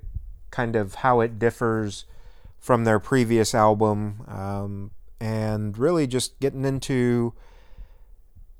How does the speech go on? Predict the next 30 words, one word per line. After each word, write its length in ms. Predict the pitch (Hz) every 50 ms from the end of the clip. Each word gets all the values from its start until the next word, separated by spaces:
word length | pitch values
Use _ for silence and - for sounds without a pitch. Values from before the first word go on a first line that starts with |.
| - - - - - - - - - - -
the 260 | 127 117 135 139 135
exposure 520 | 127 - - - 139 143 160 151 135 120
for 160 | 104 - 113 101
them. 380 | 98 95 95 92 95 92 98 120
Um, 540 | - 120 113 113 113 113 113 107 110 107 110 -
you 100 | 123 117
know, 140 | 110 113 113
they've 200 | 117 117 110 104
been 140 | 131 127 131
around 320 | 131 131 127 127 127 117
for 100 | - 131
a 40 | 123
little 220 | 120 123 123 123 120
while, 380 | 120 123 127 131 135 135 131
and 120 | 113 107 110
it, 160 | 110 - - - - - - - - - - -
it's 200 | 113 110 - -
time 380 | - - 123 120 120 120 120 117
that 220 | 117 117 113 113
more 220 | 120 123 123 123 113
people 280 | - 139 120 - 135 131
are 120 | 123 117
able 220 | 113 117 113 110 117
to 80 | 113
put 180 | - - 120 -
their 160 | 123 113 110
eyes 260 | 110 110 113 113 104
on 200 | 117 117 117 117
'em 120 | 120 127 127
and, 300 | 113 104 104 104 104